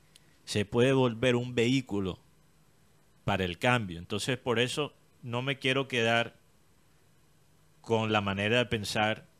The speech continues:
del Junior ser simplemente de los dueños. Además, como, y aquí hablo particularmente la gente en Atlántico,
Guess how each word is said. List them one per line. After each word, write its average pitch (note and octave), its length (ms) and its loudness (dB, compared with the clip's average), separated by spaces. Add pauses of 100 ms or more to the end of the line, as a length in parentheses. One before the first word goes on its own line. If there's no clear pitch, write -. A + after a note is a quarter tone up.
(640)
del G2 320 -2
Junior A#2 340 -2
ser A#2 240 -2
simplemente A2+ 680 -4
de A2+ 160 4
los G2 160 0
dueños. D3 580 -2 (1000)
Además, B2+ 800 6 (760)
como, B2+ 400 0
y A#2 220 2
aquí B2+ 280 0
hablo E3 400 4 (680)
particularmente C3+ 880 4
la C3 140 4
gente B2+ 420 0
en C#3 80 0
Atlántico, C3+ 760 0